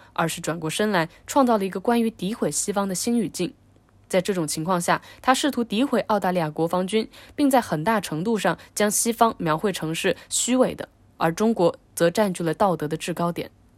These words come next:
高利教授说，中国可能也在试图影响世界的其他地区。与在阿富汗和中东地区进行了近二十年的战争之后，与美国、澳大利亚及其盟友有关的批评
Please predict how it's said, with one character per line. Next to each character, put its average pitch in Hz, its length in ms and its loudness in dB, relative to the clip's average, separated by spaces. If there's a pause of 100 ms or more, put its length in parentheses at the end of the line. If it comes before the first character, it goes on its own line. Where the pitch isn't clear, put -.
(220)
高 160 160 2
利 160 100 0
教 147 140 -2
授 151 120 -8
说， - 280 -2 (460)
中 302 200 6
国 220 260 6
可 - 120 -4
能 180 100 2
也 190 120 2
在 160 100 0
试 220 200 0
图 180 140 -2
影 170 140 0
响 190 220 -2
世 - 200 -4
界 160 120 0
的 151 100 -6
其 - 200 -10
他 170 160 -4
地 160 140 -6
区。 156 300 -8 (680)
与 208 160 0
在 269 140 8
阿 269 180 2
富 269 140 -4
汗 269 240 2
和 - 180 -4
中 247 240 2
东 262 160 4
地 240 140 0
区 220 240 -2
进 - 200 0
行 185 140 -2
了 175 100 4
近 208 220 -2
二 254 180 4
十 185 140 -4
年 160 140 0
的 160 80 -2
战 180 200 0
争 180 160 -2
之 208 140 -6
后， 208 300 2 (300)
与 196 100 0
美 202 220 4
国、 175 260 2 (160)
澳 262 120 6
大 247 140 2
利 247 100 0
亚 214 160 0
及 165 140 -6
其 196 120 -4
盟 180 260 0
友 202 120 2
有 156 120 0
关 160 180 -2
的 160 80 -2
批 - 220 -4
评 175 260 -4